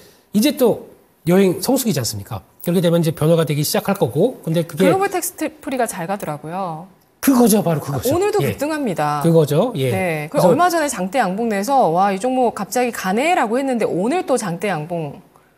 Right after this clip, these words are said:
Speaker 2: 나오네요.
Speaker 1: 아마 이게 지금, 지금 주가가, 어, 시총 기준으로 보게 되면은 한 이제 삼천, 한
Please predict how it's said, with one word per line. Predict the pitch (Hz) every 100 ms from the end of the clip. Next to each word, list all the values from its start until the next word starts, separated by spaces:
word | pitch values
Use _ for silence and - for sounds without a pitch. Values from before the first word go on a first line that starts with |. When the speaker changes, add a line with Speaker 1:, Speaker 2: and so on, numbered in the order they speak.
| _ -
Speaker 2:
나오네요. | 160 190 185 147 - 190 _ _ _ -
Speaker 1:
아마 | 196 226 208
이게 | 175 226
지금, | 190 196 214 208 185 - - -
지금 | 196 196 160
주가가, | 160 170 175 147 95 -
어, | 147
시총 | 151 - 277 262
기준으로 | 233 220 226 202
보게 | 196 185
되면은 | 175 180 220 214 165 - - -
한 | - 208
이제 | 180 185
삼천, | - 277 294 - _ - 294 269 247 -
한 | 214